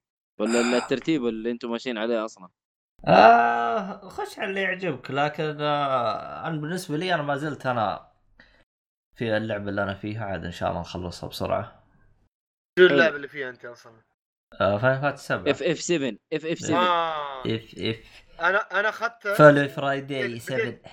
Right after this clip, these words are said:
Speaker 3: بديت، بديت، بديت ألعبها
Speaker 1: م-م.
Speaker 3: بعد.
Speaker 2: ها؟
Speaker 1: أوه، حلو.
Speaker 3: أخذته وبديت ألعبها.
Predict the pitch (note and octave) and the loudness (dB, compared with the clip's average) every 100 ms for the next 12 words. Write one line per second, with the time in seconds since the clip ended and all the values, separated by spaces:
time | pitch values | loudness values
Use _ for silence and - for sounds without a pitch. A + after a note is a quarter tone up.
0 | - F#3+ G#3+ F#3+ G3 _ _ _ D#3+ G3 | -8 -6 -4 -6 -10 _ _ _ -6 -4
1 | F#3+ F3+ D#3 C#3+ D3 A#2 _ _ _ _ | -2 -2 -2 -2 -4 -8 _ _ _ _
2 | _ _ _ _ _ _ A2+ A#2 D#3 F#3 | _ _ _ _ _ _ -4 2 2 2
3 | F3+ A3+ B3 - _ _ _ _ - G3+ | 0 0 -2 -8 _ _ _ _ 0 0
4 | - A3+ F3+ F#3+ F3+ D3 B2 A2 | 0 -4 -2 -4 -2 -6 -6 -12